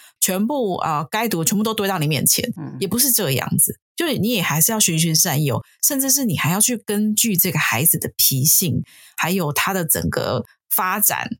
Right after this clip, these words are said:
Speaker 1: 哦，然后去帮他真的是量身定制。可是我们对自己现在的状况了解又有多少呢？那我们读了这么多东西，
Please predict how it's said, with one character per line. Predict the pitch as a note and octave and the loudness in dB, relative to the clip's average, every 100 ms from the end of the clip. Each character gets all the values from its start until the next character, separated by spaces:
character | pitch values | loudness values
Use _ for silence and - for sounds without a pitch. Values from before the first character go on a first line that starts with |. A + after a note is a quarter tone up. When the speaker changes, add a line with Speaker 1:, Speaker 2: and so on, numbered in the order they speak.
| _ - | _ -4
Speaker 1:
哦， | E3 G#2 - _ - | -2 -2 -4 _ -6
然 | F3 | -2
后 | G3+ | 0
去 | G#3 - | -2 -4
帮 | G#3+ A3+ | -2 0
他 | G#3+ F#3+ G#3+ - | 0 0 -4 -2
真 | A3 | 0
的 | G#3 | 2
是 | F3 | 2
量 | F3 B2+ | 0 0
身 | D3+ C#3+ D3+ | 2 2 0
定 | D3+ D#2+ F#2 | -2 -2 0
制。 | - - _ _ - | 0 -2 _ _ -6
可 | A#3 | 0
是 | C#4 D#4+ - - | 0 0 -6 -6
我 | G3 | -2
们 | F#3 G#3+ | 0 -2
对 | - C4+ | -2 0
自 | A3+ B3 | 0 0
己 | F#3 C#3 | 0 0
现 | - F3+ | 2 2
在 | F#3+ E3 | 0 2
的 | |
状 | D#3 E3+ D#3+ | 2 2 0
况 | E3+ | 0
了 | D3 C#3 | 0 0
解 | F3+ C#3+ | 0 0
又 | G#3 | 0
有 | B2+ | 0
多 | B2+ C#3 | -2 0
少 | D#3 - - - | 2 0 -2 -2
呢？ | - G3 - - _ - | 0 -2 -4 -20 _ -2
那 | E4+ | 0
我 | |
们 | G3 G3 | 0 0
读 | G3+ A#3 | -2 0
了 | |
这 | A3 D4 | 0 0
么 | G#3+ | 0
多 | G3 | 0
东 | G3 E3 F3 | 0 0 2
西， | - E3 E3+ | 2 2 -2